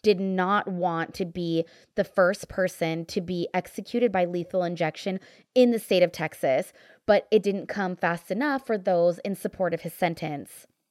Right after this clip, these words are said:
Supporters and protesters gathered outside the grounds of the execution chamber, some cheering for Ronald's upcoming fate, while others were up in arms protesting the big show.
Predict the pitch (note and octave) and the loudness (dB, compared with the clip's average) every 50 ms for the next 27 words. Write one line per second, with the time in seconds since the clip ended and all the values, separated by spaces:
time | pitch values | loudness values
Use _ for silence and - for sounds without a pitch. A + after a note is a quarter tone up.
0 | _ _ _ _ _ _ _ _ _ _ - - C#4+ C#4 - - C#4 C#4+ C#4 D#4 | _ _ _ _ _ _ _ _ _ _ 2 2 2 2 4 2 2 2 2 0
1 | E4 F4 D#4 - - - G3 F#3+ F#3 G3 G3+ A3 G#3 - - G3+ F3+ F3 - - | -4 -6 -6 -6 -8 -4 -4 -2 -2 -2 -4 -6 -8 -4 0 2 2 2 0 -2
2 | F3+ F3 E3+ - - F#3+ E3+ F3 F3 F3 E3 _ - - F3 - - F#3 F3+ G#3 | -6 -6 -6 -4 -4 -2 -2 0 -2 -2 -4 _ -12 -12 -6 -2 -2 0 0 4
3 | B3+ C4+ B3+ A#3+ A3 G#3+ A3 - - F3+ F3+ F3 F#3+ F#3 - F3 D#3+ D#3+ D#3+ D#3+ | 4 4 4 4 2 -2 -2 -2 -2 -2 0 0 -2 -2 -2 -2 -2 -2 -4 -4
4 | D#3+ D#3+ E3 - _ - - - - - - G#3 G3 G#3 G3+ G3+ - - A3 - | -6 -6 -8 -10 _ -20 -20 -20 -12 -2 -2 0 4 4 4 2 2 -4 -8 -6
5 | - G#3 G3+ - - G3 F#3+ - - F3+ E3+ E3+ D#3+ E3 D#3+ E3 D#3+ D#3+ - - | -6 -6 -6 -6 -6 -6 -6 -6 -4 -4 -4 -2 -2 -2 0 0 -2 -4 -6 -16
6 | - _ _ - - B3+ A#3 A3+ A3+ A3+ - - - - - C4+ C4 C4 C#4 C#4+ | -20 _ _ -4 0 0 0 2 0 -2 -4 -4 -6 0 2 2 2 2 0 -2
7 | D4 D4 - C4 A#3 A3 G#3 F#3+ F3+ F#3 F3+ F#3 F3+ - - F3+ F3+ - - - | -4 -2 -2 -2 0 0 0 0 0 0 0 -2 -2 -2 0 0 0 0 -2 -6
8 | G3 F#3+ F#3+ F#3+ F#3 - - - F3 E3 D#3+ D#3+ D#3+ - _ - - _ - G#3+ | -4 -4 -4 -6 -6 -6 0 2 4 4 4 2 -2 -6 _ -20 -20 _ 0 0
9 | G#3+ - - G3+ G#3 A3+ A#3 A3 G#3+ G#3+ G#3 - G3+ G3+ G3+ A#3+ A3+ G#3+ G3 F3+ | 0 2 2 2 2 2 2 2 2 0 -2 0 0 0 2 0 0 0 0 0
10 | F3 F3 E3+ E3+ - - - - A3 G#3 G3 G3 - F#3 E3+ - - - F#3 F3 | 0 -2 -4 -4 -8 -10 -8 0 2 2 2 2 -2 -6 -8 -8 -6 -6 -4 -4
11 | F3 F3 E3+ E3+ E3 D3+ - - - - E3+ C#3+ A2 G#2+ B2 - | -2 -2 0 0 0 0 0 -6 -2 -2 0 0 0 0 -2 -2